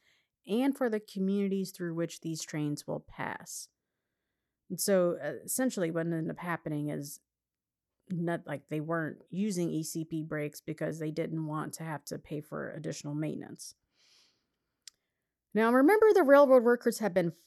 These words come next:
fighting for a new union contract and have been concerned and talk-, complaining about safety, especially during the pandemic. We talked about this probably, I think it was, like, October or November of last year.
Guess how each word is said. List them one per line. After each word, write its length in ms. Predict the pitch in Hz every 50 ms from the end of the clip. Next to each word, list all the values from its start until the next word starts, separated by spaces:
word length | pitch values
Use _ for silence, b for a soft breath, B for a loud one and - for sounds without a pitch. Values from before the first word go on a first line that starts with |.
| _ _
fighting 560 | 247 311 381 381 294 196 180 170 180 202 202
for 320 | 196 - - 214 208 196
a 180 | - - 202 202
new 480 | 196 196 196 202 208 214 214 208 202 170
union 460 | 185 175 180 180 180 175 165 165 160
contract 720 | - - 220 240 269 277 254 - 180 156 156 165 160 -
and 160 | 143 170 180
have 200 | 180 202 208 196
been 160 | 208 214 214
concerned 760 | 208 - 208 208 196 196 - - 185 175 175 175 180 180 175
and 140 | 147 147 165 156
talk-, 360 | - 165 156 156 156 - _
complaining 460 | - 180 170 - 175 165 160 165 170
about 420 | 170 165 165 156 151 156 151 -
safety, 680 | - - - - - 349 339 - - 160 160 160 160 165 - _ _ _ _ _ _ _ _ _ _ -
especially 640 | 175 - - - - - 220 226 - - - 247 208
during 300 | 160 170 170 165 160 160
the 60 | 165
pandemic. 520 | 160 - 185 180 185 202 233 202 160 156
We 120 | 165 170 170
talked 280 | - 185 170 165 -
about 260 | 175 170 160 170 175 -
this 180 | 165 165 -
probably, 800 | - _ 175 160 170 170 165 170 170 165 165 160 160 160 165 165 -
I 360 | _ _ _ _ _ _ _ -
think 160 | 359 359 -
it 20 |
was, 140 | 226 190 -
like, 160 | 180 - - -
October 560 | 170 165 - - - 269 285 277 269 254 226
or 40 | 208
November 580 | 190 180 180 226 247 254 240 254 254 254 247 - _ _ _ _ _ _ _ _ _ _
of 100 | 220 208
last 380 | 208 208 202 214 202 - - 220
year. 320 | 202 196 190 190 190 -